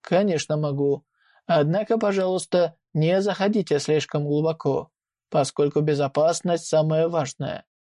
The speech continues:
Вам надо идти по главной дороге и двигать в сторону города Пагода.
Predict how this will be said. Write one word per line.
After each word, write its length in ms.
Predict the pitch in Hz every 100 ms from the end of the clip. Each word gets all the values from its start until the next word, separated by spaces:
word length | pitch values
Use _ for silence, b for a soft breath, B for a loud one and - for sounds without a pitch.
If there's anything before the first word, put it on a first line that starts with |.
| _ _ _
Вам 380 | 160 139 165 190
надо 320 | 185 185 175
идти 220 | 165 - 160
по 160 | 156
главной 380 | 151 151 151 143
дороге 600 | 143 139 165 170 165 160 _ _ -
и 180 | 156 139
двигать 420 | 147 202 196 185
в 100 | 175
сторону 440 | - 160 156 156
города 400 | 156 147 151 156
Пагода. 580 | 160 214 139 135 131